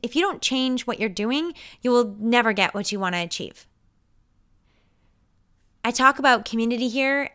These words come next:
and with any goal, you do need to get accountability. It's, you're so much stronger together. So get an accountability partner, be part of a mastermind, work with a coach, a mentor, anything like that that's gonna help you stay on track and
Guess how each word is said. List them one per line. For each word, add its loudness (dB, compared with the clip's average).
and 0
with -8
any 0
goal, 0
you 0
do 2
need -2
to -18
get 2
accountability. -6
It's, 0
you're -2
so -2
much 0
stronger -2
together. -4
So -6
get 2
an 0
accountability -4
partner, -2
be 0
part -2
of 0
a 0
mastermind, 0
work -2
with -8
a -4
coach, 2
a -2
mentor, 0
anything 2
like 0
that 0
that's -8
gonna -4
help -2
you 0
stay -2
on 2
track 4
and -4